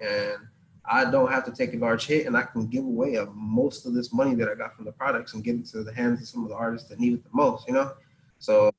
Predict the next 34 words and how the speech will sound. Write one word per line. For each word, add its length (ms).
at 120
first 200
I 80
was 100
a 60
little 160
iffy, 120
you 100
know, 80
like, 160
"Man, 120
I 40
wonder 220
if 60
people 200
will 80
support," 480
but, 100
man, 240
people 240
came 180
out 140
the 60
door 200
swinging, 540
ready 220
to 60
support 360
all 100
the 80
artists, 440
man. 340
And, 100
um, 200